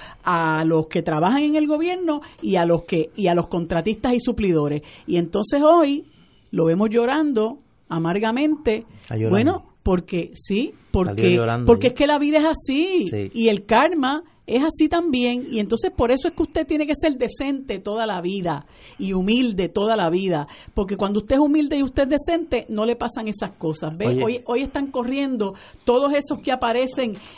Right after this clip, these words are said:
Speaker 1: en la página diez del Nuevo Día, mírenlos a todos,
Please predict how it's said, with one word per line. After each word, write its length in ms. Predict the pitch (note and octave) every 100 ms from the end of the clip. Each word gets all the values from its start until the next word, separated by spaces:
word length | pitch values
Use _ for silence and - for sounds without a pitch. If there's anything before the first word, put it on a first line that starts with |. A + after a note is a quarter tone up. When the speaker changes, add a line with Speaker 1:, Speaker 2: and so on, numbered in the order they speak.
| -
Speaker 1:
en 160 | G#3+
la 140 | G#3 F#3+
página 400 | A3+ B3+ B3 A#3+
diez 300 | A#3+ B3+ B3+
del 160 | A#3+ G#3+
Nuevo 280 | A3+ A#3+ A#3+
Día, 260 | C4 A#3
mírenlos 400 | F#3+ G#3+ C4+ C#4 C#4+
a 120 | B3+
todos, 480 | B3+ C4 F#3+ F3 -